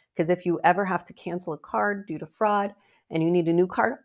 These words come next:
always ask to express ship it. It is free. It is part of what you're paying for to have access to that credit card. It's just another business expense for these credit card companies to express ship a card to you.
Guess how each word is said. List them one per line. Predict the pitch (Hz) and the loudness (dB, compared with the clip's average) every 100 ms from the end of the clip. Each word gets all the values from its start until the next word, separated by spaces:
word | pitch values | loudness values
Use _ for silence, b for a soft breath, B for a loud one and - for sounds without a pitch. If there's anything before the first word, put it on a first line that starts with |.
| - | 4
always | 214 208 196 | 6 6 6
ask | 175 180 | 4 2
to | 170 | -10
express | - - 135 - | -8 -4 -4 -2
ship | - 151 | -6 -4
it. | - - | -4 0
It | 165 | 0
is | 151 - | 0 -4
free. | - 202 240 247 262 | -4 0 2 0 -2
It | - | -2
is | 151 - | -4 -4
part | - 165 | -2 -2
of | 160 | -2
what | 151 | -6
you're | 143 | -8
paying | 139 220 196 202 | -6 -2 -2 -2
for | 202 180 180 175 B B - | 0 4 4 2 B B -4
to | 170 170 | 0 0
have | 165 175 175 | 0 0 4
access | 170 170 175 - | 4 2 -2 -2
to | |
that | - - | 0 0
credit | - 185 185 | 2 0 2
card. | 180 170 175 175 B B | 2 2 2 -2 B B
It's | 160 160 | -4 -2
just | - 165 190 | -2 -4 -2
another | 190 170 | 0 0
business | 135 147 156 165 - | 0 0 0 -2 -4
expense | - - 143 | -8 -4 -4
for | - 151 | -2 -4
these | 143 | -4
credit | - 139 143 | -6 -6 -4
card | - - | -4 -4
companies | - 170 151 - | -4 -4 -6 -6
to | - 156 | -6 -6
express | - - 170 156 - | -6 -4 0 0 -2
ship | - 156 | -6 -6
a | - | -6
card | - - 135 | -6 -6 -6
to | 170 | -8
you. | 156 | -8